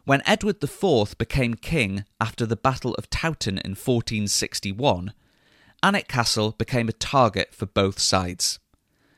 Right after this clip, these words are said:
The third Earl of Northumberland had been killed in that battle, and his heir had been imprisoned in London,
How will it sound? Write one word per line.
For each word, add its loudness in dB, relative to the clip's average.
The 4
third 6
Earl 8
of -2
Northumberland 2
had 2
been 0
killed 4
in 4
that 2
battle, -2
and 0
his 2
heir 8
had 0
been 2
imprisoned 0
in -2
London, 0